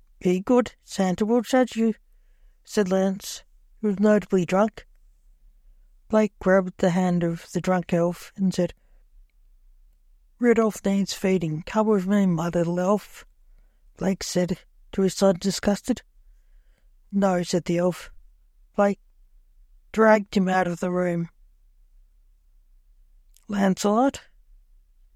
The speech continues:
Blake snapped. When he was out of the room, Lance was so plastered he didn't recognize his dad.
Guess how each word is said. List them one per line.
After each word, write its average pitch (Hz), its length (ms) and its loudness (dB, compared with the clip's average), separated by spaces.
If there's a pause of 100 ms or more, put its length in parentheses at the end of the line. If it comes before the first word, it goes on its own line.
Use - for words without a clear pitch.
(1160)
Blake 196 280 2
snapped. - 680 -2 (880)
When 202 200 2
he 190 140 2
was 190 160 0
out 190 200 4
of 180 80 -2
the 180 100 -2
room, 208 300 -2 (540)
Lance 196 440 0
was 175 140 -2
so 190 180 2
plastered 180 580 -2
he 175 300 -2 (1000)
didn't 220 320 2
recognize 190 600 2
his 190 160 -2
dad. 180 360 -2